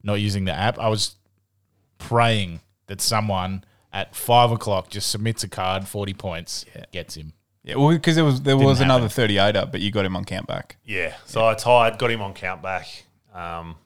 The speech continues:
Speaker 3: but here we are. My
Speaker 1: Yeah.
Speaker 3: first victory at Ioane.
Speaker 1: It's impressive.
Speaker 2: Yeah,
Speaker 3: So yeah,
Speaker 2: man.
Speaker 3: twenty-four point nine, I am. So I'm trending in the right direction, and I'm just saying, like,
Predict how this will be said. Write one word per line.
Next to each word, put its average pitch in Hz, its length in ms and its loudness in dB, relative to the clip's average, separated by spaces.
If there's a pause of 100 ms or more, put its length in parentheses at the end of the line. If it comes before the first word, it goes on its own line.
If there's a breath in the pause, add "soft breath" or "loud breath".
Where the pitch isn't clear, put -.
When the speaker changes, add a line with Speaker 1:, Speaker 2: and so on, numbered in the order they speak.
(1160)
Speaker 3:
but - 80 -20
here 98 140 -8
we 92 100 -2
are. 98 260 -2 (500)
My 98 120 -8
Speaker 1:
Yeah. 117 60 -4
Speaker 3:
first 113 280 -2
victory 113 300 -6
at 95 140 -12
Ioane. 101 280 -6 (340)
Speaker 1:
It's - 100 -10
impressive. 120 580 -2 (1400)
Speaker 2:
Yeah, - 140 -12
Speaker 3:
So - 40 -8
yeah, 113 80 -6
Speaker 2:
man. 135 100 -2
Speaker 3:
twenty-four 139 440 0
point 131 220 -4
nine, 113 320 -4
I 101 180 -4
am. 170 200 -8
So - 140 -4
I'm 117 100 -2
trending 147 300 0
in 135 80 0
the 123 80 0
right 120 160 2
direction, 110 560 -2 (240 soft breath)
and 104 80 -8
I'm 107 140 -8
just 104 160 -14
saying, 101 300 -8
like, 95 340 -8